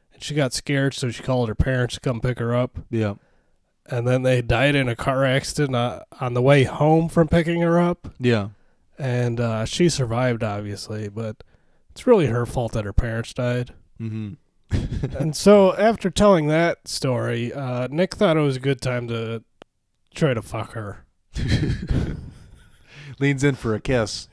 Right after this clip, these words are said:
Speaker 1: Gets real eager.
Speaker 2: She
Speaker 1: Uh,
Speaker 2: kicks him out of the car. Yeah, 'cause she makes him walk home.
Speaker 1: Yeah. So, uh, I, I don't know how he kept,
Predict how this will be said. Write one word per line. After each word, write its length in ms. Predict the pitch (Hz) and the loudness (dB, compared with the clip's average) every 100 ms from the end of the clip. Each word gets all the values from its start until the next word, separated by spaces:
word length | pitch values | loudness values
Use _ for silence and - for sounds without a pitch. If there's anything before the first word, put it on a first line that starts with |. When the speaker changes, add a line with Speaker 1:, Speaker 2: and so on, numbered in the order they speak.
| - | -14
Speaker 1:
Gets 220 | 147 139 | -12 -8
real 260 | 156 165 135 | -2 0 0
eager. 640 | 117 143 131 113 90 - - _ _ _ _ - - _ _ _ _ - | 0 0 0 -4 -6 -12 -18 _ _ _ _ -20 -20 _ _ _ _ -14
Speaker 2:
She 140 | 123 120 | -8 -4
Speaker 1:
Uh, 40 | |
Speaker 2:
kicks 200 | 151 - | -4 0
him 80 | 135 | 2
out 80 | 127 | 2
of 60 | |
the 60 | 110 | 0
car. 340 | 143 135 - - | -2 -2 -4 -12
Yeah, 260 | 113 113 101 | -4 -4 -4
'cause 120 | - | -8
she 100 | - | -8
makes 220 | 131 131 - | -4 -4 -4
him 80 | 113 | -2
walk 260 | 113 107 | -2 -2
home. 260 | 107 101 92 _ _ _ _ _ _ _ _ | -4 -8 -10 _ _ _ _ _ _ _ _
Speaker 1:
Yeah. 340 | - 131 107 95 _ _ | -6 -4 -4 -10 _ _
So, 420 | - 143 123 117 | -6 0 2 2
uh, 360 | 113 104 104 101 - _ _ _ _ _ _ _ _ _ _ - | 0 -2 -4 -8 -14 _ _ _ _ _ _ _ _ _ _ -10
I, 360 | 135 151 147 131 147 | 0 4 4 2 4
I 20 | 165 | 8
don't 120 | 185 | 8
know 180 | 165 156 | 10 8
how 300 | 135 165 151 | 8 8 8
he 440 | 135 156 143 131 - _ _ _ _ | 6 6 6 2 -2 _ _ _ _
kept, 480 | - 180 - - | 2 2 2 -10